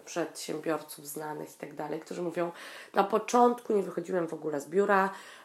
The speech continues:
tam spałem, brałem prysznic i tak dalej, i tak dalej. Świetnie, no bo tak naprawdę teoretycznie, tak, bo każdy ich moment został na pracę poświęcony,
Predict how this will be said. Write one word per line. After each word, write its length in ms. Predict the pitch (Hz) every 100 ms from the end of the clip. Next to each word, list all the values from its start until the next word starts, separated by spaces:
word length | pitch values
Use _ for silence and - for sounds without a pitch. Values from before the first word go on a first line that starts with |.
| -
tam 200 | 214 196
spałem, 840 | - 202 190 175 175 170 175 180
brałem 300 | 180 165 160
prysznic 580 | - 170 - 175 156 -
i 40 |
tak 160 | 160 156
dalej, 340 | 160 151 -
i 40 | -
tak 200 | 156 -
dalej. 440 | 143 147 190 220 - - - - - - -
Świetnie, 640 | - 208 175 - 165 160
no 120 | 190
bo 200 | 175 170
tak 160 | 165 175
naprawdę 320 | 175 170 165
teoretycznie, 760 | 170 175 175 175 165 - 170 170
tak, 260 | 160 165
bo 100 | 170
każdy 340 | - 170 160 160
ich 160 | 160
moment 240 | 170 165 160
został 400 | - - 165 156
na 120 | 160
pracę 280 | 165 165 -
poświęcony, 640 | 160 - 160 - 147 160